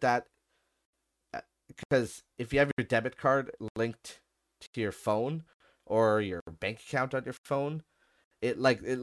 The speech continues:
literally, it will sift through your data to figure out you're lying. So the way that you s-, uh, circumvent that,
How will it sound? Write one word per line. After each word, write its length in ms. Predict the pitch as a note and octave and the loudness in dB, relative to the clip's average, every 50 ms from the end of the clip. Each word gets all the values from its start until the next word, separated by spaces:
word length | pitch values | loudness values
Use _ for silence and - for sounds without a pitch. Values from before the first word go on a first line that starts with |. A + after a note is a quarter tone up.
| C#3 C3+ - | -2 4 6
literally, 440 | C#3+ C#3 C#3 C3+ C3+ C3 B2 A#2+ A2+ | 6 8 6 6 2 2 2 2 2
it 100 | A#2+ A2+ | 2 4
will 240 | A2 A2+ A2 G#2 G#2 - - - | 4 4 4 4 2 0 -4 -8
sift 420 | - - - - C3+ B2+ - - - | -10 -12 -8 -4 -4 -4 -4 -6 -8
through 180 | - B2+ A2+ | -4 -2 0
your 120 | G#2+ G#2 F#2+ - - - | 0 0 0 -2 -4 -2
data 320 | G2+ F#2+ D#2+ D2 C#2+ - - | -4 -4 -4 -6 -8 -10 -10
to 80 | - | -8
figure 260 | G2+ - B2 A2 A2 A2 | -4 0 0 2 2 2
out 100 | G#2 F#2+ | 2 0
you're 120 | F#2+ G2 - | -4 -6 -6
lying. 440 | G2 G2 G2 F#2 E2+ E2 E2 E2 E2 _ _ _ - - _ _ | -4 -4 -2 -4 -4 -6 -10 -14 -16 _ _ _ -20 -20 _ _
So 500 | - - - - - A2+ G2 F2 F2 - _ _ _ _ _ - | -20 -20 -8 -4 -2 0 0 0 -4 -8 _ _ _ _ _ 0
the 80 | B2 | 2
way 160 | B2 A#2 C3+ C3+ | 4 6 6 6
that 360 | - C#3+ C#3+ B2+ C3 A#2+ - - | 6 4 6 6 4 2 2 -4
you 100 | A#2 G2 _ _ - | -8 -8 _ _ -18
s-, 220 | - - - - - _ - | -14 -14 -14 -14 -16 _ -4
uh, 180 | - A#2 A2 G#2 | -2 0 0 0
circumvent 640 | - - B2+ A#2 - C#3+ C3 C3 C#3 C#3+ C#3+ - - | -2 -4 -6 -4 -4 -2 2 2 2 2 0 -2 0
that, 260 | - D3+ D#3+ D#3+ - | 2 4 4 4 2